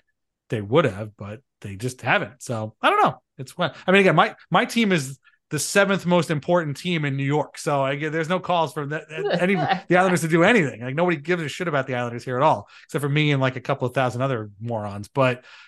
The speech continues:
Speaker 1: uh, you know, it's, the Wild are just so,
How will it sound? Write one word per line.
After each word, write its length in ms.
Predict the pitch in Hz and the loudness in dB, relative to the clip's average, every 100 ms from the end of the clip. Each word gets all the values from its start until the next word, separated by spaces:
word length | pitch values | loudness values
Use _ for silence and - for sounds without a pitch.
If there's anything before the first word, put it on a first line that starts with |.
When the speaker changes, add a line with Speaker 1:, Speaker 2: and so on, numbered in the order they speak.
| _ | _
Speaker 1:
uh, 300 | 139 131 123 120 | 2 4 4 0
you 80 | 165 | 0
know, 200 | 139 131 | 0 -4
it's, 160 | 143 - | -12 -14
the 220 | 185 180 | -2 0
Wild 400 | 170 151 240 175 | 2 2 2 2
are 40 | |
just 240 | 127 139 - | -2 -6 -6
so, 340 | 151 185 147 | -4 -2 -2